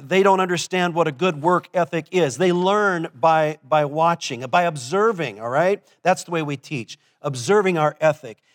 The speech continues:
by practicing it, uh, uh, with them and allowing them, as the one young man said, "My dad will help me in the workshop, and he'll help me make it stronger." What a cool picture, you know? Uh,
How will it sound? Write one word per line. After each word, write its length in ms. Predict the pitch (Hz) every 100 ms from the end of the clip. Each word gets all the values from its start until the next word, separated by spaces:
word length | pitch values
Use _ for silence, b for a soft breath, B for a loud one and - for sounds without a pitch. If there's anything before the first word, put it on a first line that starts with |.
| _
by 220 | - 156 151 _ _
practicing 760 | - 196 220 - 185 - 143
it, 140 | 117 113 _ _ -
uh, 340 | 139 135 135 135
uh, 220 | 147 139 143
with 360 | 143 196 - -
them 220 | 139 131
and 80 | 139
allowing 440 | 143 170 170 160
them, 160 | 165 147
as 120 | 127
the 80 | 143
one 240 | 147 165
young 220 | 165 156
man 260 | 151 156 151
said, 320 | - 151 139 b b b
"My 140 | 165
dad 280 | 151 175 180
will 120 | 165
help 360 | 156 - 220 -
me 120 | 170
in 100 | 156
the 80 | 156
workshop, 800 | 151 180 180 - 143 113 - b b b
and 120 | 151
he'll 100 | 160
help 220 | 180 214
me 80 | 185
make 260 | 180 185 180
it 100 | 151
stronger." 640 | - - 185 175 165 120
What 140 | 143
a 40 | 175
cool 260 | - 190
picture, 440 | - - - - 117
you 140 | 135
know? 220 | 156 175 b b b
Uh, 240 | 151 151